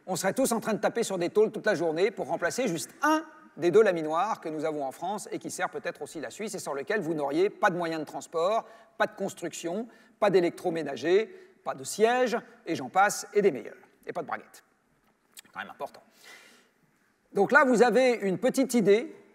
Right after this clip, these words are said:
de la quantité, de, et vous n'auriez pas la mondialisation parce qu'il n'y aurait pas les porte-conteneurs et les vraquiers, j'y viendrai un peu plus tard. Donc là, vous avez une petite idée de quelques machines, quelques machines.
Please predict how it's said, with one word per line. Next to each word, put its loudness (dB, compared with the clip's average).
de -4
la 4
quantité, 2
de, -6
et -4
vous -2
n'auriez 0
pas 0
la 0
mondialisation -4
parce -10
qu'il -8
n'y -6
aurait -6
pas -2
les -6
porte-conteneurs -4
et -4
les -6
vraquiers, -2
j'y -10
viendrai -8
un -8
peu -14
plus -18
tard. -20
Donc 0
là, 6
vous 4
avez 4
une 2
petite 0
idée 0
de -2
quelques 4
machines, 0
quelques 0
machines. -8